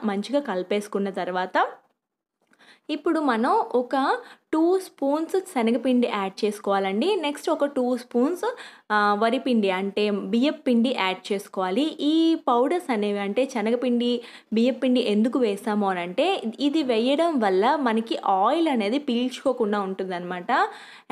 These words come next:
And వడకు కూడా బాగా షేప్ బాగా వస్తుంది.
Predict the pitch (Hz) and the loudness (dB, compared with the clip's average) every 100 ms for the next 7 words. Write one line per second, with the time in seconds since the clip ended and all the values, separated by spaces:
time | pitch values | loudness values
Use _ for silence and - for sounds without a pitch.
0 | 220 233 226 214 208 247 - 285 269 415 | 2 4 4 2 2 0 0 0 2 2
1 | 381 214 220 220 247 233 220 - 277 302 | 0 0 0 2 2 2 -2 0 0 0
2 | - 214 214 220 233 196 190 - 202 190 | -2 0 2 2 2 2 0 -6 -4 -2
3 | 180 | -4